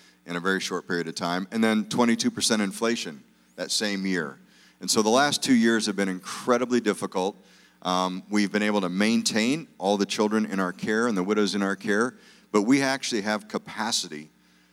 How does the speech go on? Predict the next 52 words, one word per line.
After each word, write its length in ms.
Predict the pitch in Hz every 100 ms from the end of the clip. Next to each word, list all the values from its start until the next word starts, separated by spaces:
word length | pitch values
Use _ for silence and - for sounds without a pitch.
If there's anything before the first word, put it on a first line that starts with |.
| -
to 100 | -
start 480 | 95 - 127 120 120
five 340 | - 113 123
or 80 | 113
six 340 | 92 - 107 104
new 160 | 107
families 440 | 104 101 101 98 90
with 160 | 80 -
eight 180 | 117
children 360 | - 110 104 95
in 140 | 90
each 180 | 95 104
family 480 | - 92 85 80 78 _ _ _
that 100 | 87
we've 200 | 90 110
had 160 | 113 110
to 80 | 104
say 200 | 101 95
no 260 | 92 117
to 260 | 127 87 80
now 240 | 85 87
for 180 | 92 85
almost 300 | 92 87 -
two 120 | 107
years. 440 | 95 113 - - - _ _ - - _ -
And 140 | 95
it's 100 | 95
not 140 | 143 143
that 140 | 117
the 60 | 101
children 400 | - 131 113 104
aren't 240 | 107 107 85
there 300 | 110 113 110
and 220 | - 87
don't 200 | 107 95
have 220 | 104 101
that 200 | 92 85
need, 280 | 95 104 90
we 140 | 87
just 200 | 98 98
have 100 | 92
not 220 | 87 95 92
had 160 | 92
the 60 | 80
resources 760 | 87 - 85 78 82 80 - _ _ _ -
so 140 | 92
that 100 | 87
we 80 | -
could 160 | 87
take 220 | - 90 -
care 260 | 95 87
of 140 | 85